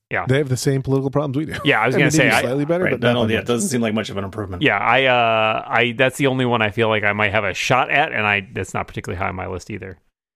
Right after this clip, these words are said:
Speaker 1: Scandinavian countries sound really nice. I would definitely, I
Speaker 2: Oh,
Speaker 1: liked
Speaker 2: for sure.
Speaker 1: Finland.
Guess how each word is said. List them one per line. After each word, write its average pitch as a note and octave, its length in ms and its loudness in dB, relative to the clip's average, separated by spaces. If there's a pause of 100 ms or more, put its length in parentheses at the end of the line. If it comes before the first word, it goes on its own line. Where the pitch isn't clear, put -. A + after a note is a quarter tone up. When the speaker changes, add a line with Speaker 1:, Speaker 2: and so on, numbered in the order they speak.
(280)
Speaker 1:
Scandinavian G#3+ 680 0 (120)
countries D#3+ 380 -2
sound D3+ 180 0
really C#3 160 0
nice. C3 300 -4
I B2 120 0
would D3+ 120 -4
definitely, B2+ 580 -2
I - 60 -8
Speaker 2:
Oh, C#3 40 4
Speaker 1:
liked D#3 140 0
Speaker 2:
for - 60 -6
sure. D#3 100 2
Speaker 1:
Finland. F3+ 360 -4